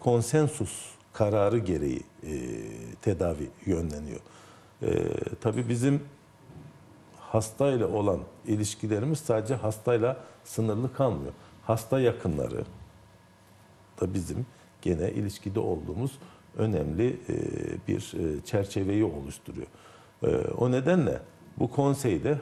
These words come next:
hastalar, e, daha çok tek tek, birey birey, e, ele alınarak,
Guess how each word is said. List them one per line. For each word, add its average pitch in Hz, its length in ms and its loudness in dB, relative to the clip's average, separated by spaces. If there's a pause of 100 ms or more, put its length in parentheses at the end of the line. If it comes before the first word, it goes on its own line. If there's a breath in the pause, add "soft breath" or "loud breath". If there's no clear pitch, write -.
hastalar, 120 640 0 (400)
e, 95 80 -8 (340)
daha 117 200 2
çok 127 240 -2 (680 loud breath)
tek 139 340 0
tek, 131 160 0 (300)
birey 113 340 4
birey, 139 260 0 (460)
e, 92 40 -6 (360)
ele 110 300 4
alınarak, 107 540 0